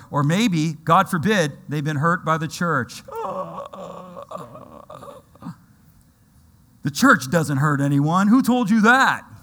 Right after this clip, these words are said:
Good God. Right? You run your hand across my heart and feel the scars. They read like Braille. I've been in ministry for a long time.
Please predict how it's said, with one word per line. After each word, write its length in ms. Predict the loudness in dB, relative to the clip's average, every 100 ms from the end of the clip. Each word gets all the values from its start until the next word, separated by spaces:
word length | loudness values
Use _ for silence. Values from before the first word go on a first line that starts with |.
| _ _ _ -8
Good 260 | -6 -4 0
God. 420 | 4 4 2 -4 -14 -20 -20 -20 -20 -20 -20 -20 -12
Right? 380 | -6 -2 -2 -4 -6
You 140 | -2
run 140 | 0 2
your 100 | 2
hand 160 | 2
across 300 | 2 0 0
my 160 | 2 2
heart 240 | 4 4
and 100 | 0
feel 160 | -6 -6
the 80 | -4
scars. 640 | -4 0 2 4 0 -4
They 140 | -6 -6
read 240 | -4 0
like 200 | 0 0
Braille. 560 | -2 0 2 2 -2 -8 -18 _ _ _ _ -6
I've 80 |
been 80 | -2
in 160 | 0 0
ministry 340 | 0 -2 -4
for 140 | -6 -6
a 40 |
long 300 | -2 -2 -2
time. 500 | -2 -2 0 -2